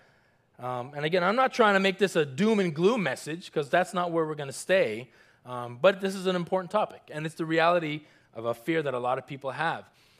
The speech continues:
But I, I've heard Pastor Rick say that as much as we don't think about it,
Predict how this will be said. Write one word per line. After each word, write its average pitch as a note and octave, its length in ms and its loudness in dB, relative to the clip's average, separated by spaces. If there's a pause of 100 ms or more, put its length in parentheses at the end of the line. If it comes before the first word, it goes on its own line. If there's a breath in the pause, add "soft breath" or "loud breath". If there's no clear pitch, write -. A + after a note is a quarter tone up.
(120)
But C3 100 -4
I, C#3 140 0
I've D3 140 0
heard F#3 280 0
Pastor E3+ 360 0
Rick D#3+ 180 -4
say F#3 520 -2 (680)
that B2 340 0 (420 soft breath)
as C3+ 140 -8
much G3 220 0
as F3 100 -4
we E3+ 100 0
don't D3+ 180 -2
think A3 260 -6
about A#2 320 0
it, A2 120 -8